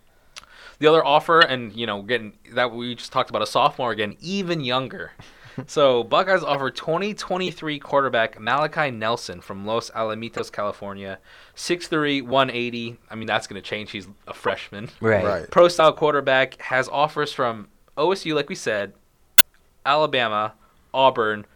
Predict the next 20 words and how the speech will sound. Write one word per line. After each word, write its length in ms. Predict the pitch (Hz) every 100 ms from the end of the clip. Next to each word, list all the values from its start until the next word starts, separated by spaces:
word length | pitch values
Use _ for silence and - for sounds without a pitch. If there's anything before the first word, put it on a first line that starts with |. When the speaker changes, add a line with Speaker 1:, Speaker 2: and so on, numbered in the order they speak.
| _ _ 117
Speaker 1:
Georgia, 600 | 110 123 120 107 101 87 _ - - -
L 200 | 113 107
S 140 | -
U. 240 | 87 73 67 _ _ -
And 100 | 107
this 120 | 117 -
guy's 140 | 107
a 40 |
freshman. 460 | 95 - 92 - - - - -
Speaker 2:
And 140 | 117 139
that's 160 | 160
crazy. 400 | - 170 160 139
I 60 | 135
know 120 | 139
you 120 | 135
said 400 | - 139 131 120
there's 200 | 120 117
a 60 | 113
lot 260 | 117 123
of 180 | 107 104